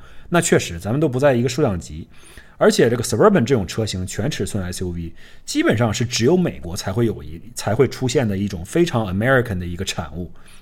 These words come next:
啊，因为这么大的尺寸，都快赶上一辆坦克大了。你放在欧洲，基本上就是一个小巴这样的一个级别，根本不会存在美-，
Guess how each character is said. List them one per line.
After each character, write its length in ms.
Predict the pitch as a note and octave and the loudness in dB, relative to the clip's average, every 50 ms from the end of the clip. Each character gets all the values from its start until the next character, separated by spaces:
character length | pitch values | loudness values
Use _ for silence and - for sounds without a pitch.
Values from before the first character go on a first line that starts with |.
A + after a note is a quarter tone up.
| - - | -20 -16
啊， 160 | - E2+ D#2+ G2+ | -14 -14 -8 -4
因 100 | C3 F3+ | 0 0
为 80 | A3+ C4+ | 0 2
这 160 | - F#4 F4+ | 2 0 2
么 80 | E4+ | 2
大 160 | C4 A#3+ A3 E3+ | 2 4 4 4
的 80 | D#3 | 2
尺 220 | D3+ - - - G2 | 2 0 -4 -4 -4
寸， 280 | - - B2 G#2 F#2 - - - - - - - | -2 -2 -2 -2 -2 -8 -14 -20 -20 -20 -20 -2
都 80 | - G#3+ | 0 2
快 120 | G#3 B3 | 2 2
赶 220 | A#3 - - G2+ G#2+ | 2 2 -2 -2 2
上 160 | C#3 G3 F#3 | 2 4 6
一 20 | |
辆 140 | F#3 G3 F#3 | 6 4 4
坦 180 | F3+ - G#2+ F#2+ | 2 0 -4 -4
克 160 | - - F3 | 0 2 2
大 220 | C#3 A2+ G2 F#2 | 2 2 0 0
了。 140 | E2+ - - - | -4 -6 -6 -6
你 120 | A2 C3 | -4 -4
放 160 | C#3 - G#3 F#3+ | 2 4 4 4
在 80 | F3+ | 6
欧 200 | E3+ F#3+ F#3+ G3 | 6 8 8 8
洲， 220 | F#3 F3 E3+ E3 E3 | 8 8 6 4 4
基 160 | E3 F#3+ G3 | 2 2 2
本 100 | F3+ B2+ | 2 4
上 160 | B2 C3 B2 | 4 2 0
就 120 | B2 C#3 | 0 -2
是 120 | A#2+ C3 B2 | -2 0 0
一 140 | A#2 A#2+ C3 | 0 2 2
个 260 | C#3 C3+ B2 G#2+ F#2+ - - - - | 2 2 2 2 -2 -6 -16 -14 -8
小 260 | - - A#2+ G2 F2 | -4 -2 0 0 0
巴 300 | E2+ A#2+ C3+ D#3+ F#3+ G3+ | 0 0 4 6 8 8
这 80 | F#3 A3 | 8 6
样 100 | F#3+ A2+ | 6 4
的 80 | G2+ | 2
一 60 | F#2 | 0
个 100 | F2 F2+ | -2 -4
级 180 | E2+ - F2 E2+ | -6 -4 -8 -8
别， 220 | D#2+ E2+ D#2+ D#2 | -6 -8 -10 -6
根 160 | - - A3 A#3 | -2 0 2 2
本 160 | G3 G2+ F#2+ | 2 2 2
不 80 | F#2 | 0
会 80 | B2+ B2 | 0 -2
存 220 | A#2+ - F#2+ G2 | 0 -2 -4 -2
在 280 | G2 C3 C3 G#2+ G2 F#2 - - | 0 0 0 0 -2 -4 -8 -10
美-， 200 | - G#2 G#2 - | -8 -6 -6 -6